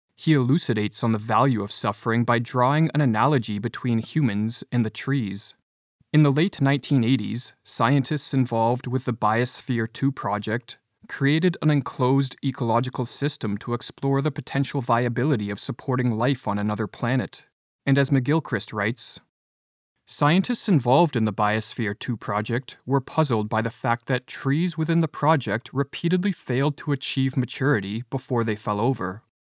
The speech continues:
Later, they realized that trees needed wind in order to grow strong.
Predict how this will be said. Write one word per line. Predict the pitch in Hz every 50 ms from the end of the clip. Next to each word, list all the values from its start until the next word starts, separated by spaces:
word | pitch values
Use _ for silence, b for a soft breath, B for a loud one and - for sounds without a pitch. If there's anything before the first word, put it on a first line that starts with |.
| _ _ _ _ _ _ _ -
Later, | 113 113 120 139 131 98 95 98 117 123 _ -
they | - 117 113
realized | 104 113 131 135 107 101 104 95 98 110 120 -
that | 120 110 -
trees | - - - - 135 135 139 143 135 135
needed | 117 123 131 131 131 120 107
wind | 101 104 123 147 135 98 98 98 101 113 -
in | - 131 123
order | - 127 127 123 127
to | 127 135
grow | 117 110 - 104 101 101 107
strong. | - - - - 113 113 127 123 101 - - 107